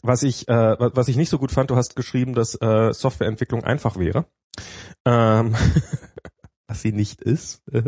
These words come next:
Softwareentwicklung ist sehr, sehr kompliziert. Ich mach das seit zwanzig Jahren und ich, äh, bin immer noch nicht sonderlich gut drin und ich, äh,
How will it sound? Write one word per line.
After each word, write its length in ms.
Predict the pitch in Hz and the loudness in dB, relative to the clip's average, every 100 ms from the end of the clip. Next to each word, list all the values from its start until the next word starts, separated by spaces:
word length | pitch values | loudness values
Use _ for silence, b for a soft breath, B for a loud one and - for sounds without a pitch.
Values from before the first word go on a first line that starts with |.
| - | -6
Softwareentwicklung 720 | - 113 - 117 107 110 113 | -6 -6 -4 -6 -6 -8 -6
ist 80 | 113 | -2
sehr, 160 | 127 147 | 2 2
sehr 120 | 156 | 2
kompliziert. 580 | 147 147 - - 147 - | -2 -6 -8 -2 -2 -2
Ich 180 | 123 - 180 202 196 B - | -8 -10 -16 -12 -12 B -4
mach 100 | 120 | -2
das 120 | 110 | 0
seit 160 | 110 - | 0 0
zwanzig 380 | 120 147 160 | 0 0 -2
Jahren 340 | 131 120 131 131 | 2 4 2 0
und 160 | - | -6
ich, 260 | - - - | -8 -10 -6
äh, 200 | - 120 B B B - | -4 -4 B B B -6
bin 120 | - | -2
immer 160 | 143 147 | 2 2
noch 160 | 139 | 2
nicht 120 | 143 | 2
sonderlich 340 | 147 139 135 - | 0 2 0 -2
gut 220 | 131 - | -8 -2
drin 180 | 139 131 | -2 -2
und 160 | 117 | -6
ich, 260 | 120 - - | -8 -10 -8
äh, 260 | 110 107 | -4 -4